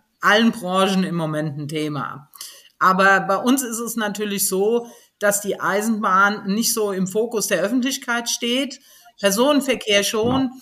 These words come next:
Speaker 1: da hört man viel von und auch in diesen Streikphasen gerade vielleicht manchmal ein bisschen mehr, als dass die Eisenbahn möchte. Aber den Güterverkehr, den nimmt man,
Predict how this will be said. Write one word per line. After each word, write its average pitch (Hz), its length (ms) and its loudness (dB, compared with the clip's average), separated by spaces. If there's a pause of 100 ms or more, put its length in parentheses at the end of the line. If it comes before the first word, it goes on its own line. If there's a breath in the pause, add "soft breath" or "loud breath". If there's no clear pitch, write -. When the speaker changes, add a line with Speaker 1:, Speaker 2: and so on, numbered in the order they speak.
(240 loud breath)
Speaker 1:
da 202 140 4
hört 247 180 2
man 226 180 -2
viel 233 240 -4
von 220 320 0
und 185 240 -8
auch 190 240 -4
in 185 80 -2
diesen 185 260 -4
Streikphasen 202 680 0
gerade 185 380 0
vielleicht 185 360 -4
manchmal 180 400 -4
ein 170 60 -6
bisschen 175 320 -8
mehr, 185 320 -2 (480 loud breath)
als 180 240 -6
dass 190 220 -2
die - 120 -4
Eisenbahn 180 520 0
möchte. 262 560 -2 (500 loud breath)
Aber 214 300 6 (220)
den 214 200 -2
Güterverkehr, 233 640 0
den 208 160 -2
nimmt 226 240 -2
man, 202 420 0